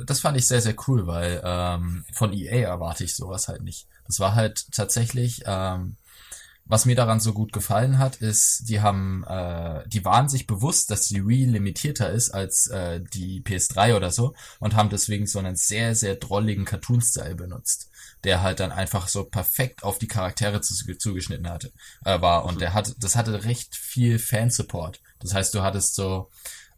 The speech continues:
Speaker 1: ähm, so eine, äh, Animation von John McEnroe, wie er den Schläger auf den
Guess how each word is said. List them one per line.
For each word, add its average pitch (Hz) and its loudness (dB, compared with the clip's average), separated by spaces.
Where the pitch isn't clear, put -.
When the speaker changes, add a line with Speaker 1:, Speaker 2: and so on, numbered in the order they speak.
Speaker 1:
ähm, 85 0
so - 2
eine, 101 2
äh, - -6
Animation 107 4
von 107 2
John 101 2
McEnroe, 110 2
wie 101 0
er 101 0
den 95 -4
Schläger 110 2
auf 95 -2
den 95 -2